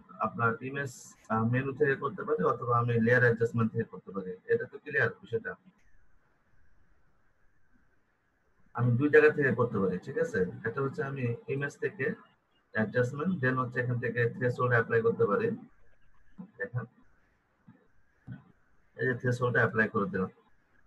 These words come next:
এখান থেকে করলে হবে, আপনি অ্যাডজাস্টমেন্ট লেয়ার থেকে করলে হবে, কোনো প্রবলেম নেই।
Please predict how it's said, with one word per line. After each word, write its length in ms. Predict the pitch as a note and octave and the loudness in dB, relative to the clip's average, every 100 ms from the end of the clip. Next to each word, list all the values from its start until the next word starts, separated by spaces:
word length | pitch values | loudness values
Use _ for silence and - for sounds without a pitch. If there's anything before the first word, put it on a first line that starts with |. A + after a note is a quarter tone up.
| - - - - - - | -20 -20 -20 -20 -16 -8
এখান 240 | C3 D3+ | -4 0
থেকে 140 | D#3 D#3 | 2 4
করলে 220 | D#3+ D#3+ | 6 8
হবে, 280 | D3+ D3 G3 | 8 8 4
আপনি 420 | D3 C3 B2+ A#2 | 2 0 -4 2
অ্যাডজাস্টমেন্ট 520 | - A#2+ C3+ B2+ C3+ B2 | 4 4 2 -2 0 6
লেয়ার 180 | A#2 | 6
থেকে 240 | A2+ B2 A#2 | 4 0 2
করলে 260 | A2+ G2 | 2 2
হবে, 160 | G2 F#2 | 0 -2
কোনো 180 | A2+ A2 | -2 -4
প্রবলেম 360 | G#2+ F#2 F#2 | -4 -4 -4
নেই। 720 | F2+ - _ _ _ - - | -6 -12 _ _ _ -20 -18